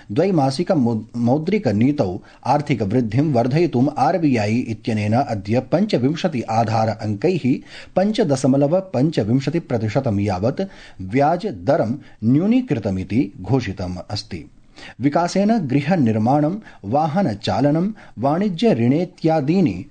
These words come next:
विविधानि अग्रिमाणि ऋणानि सुलभानि भवितुम् अर्हन्ति।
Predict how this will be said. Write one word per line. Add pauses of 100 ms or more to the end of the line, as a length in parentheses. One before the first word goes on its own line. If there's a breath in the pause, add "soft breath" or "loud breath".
विविधानि
अग्रिमाणि
ऋणानि (260 loud breath)
सुलभानि (100)
भवितुम्
अर्हन्ति।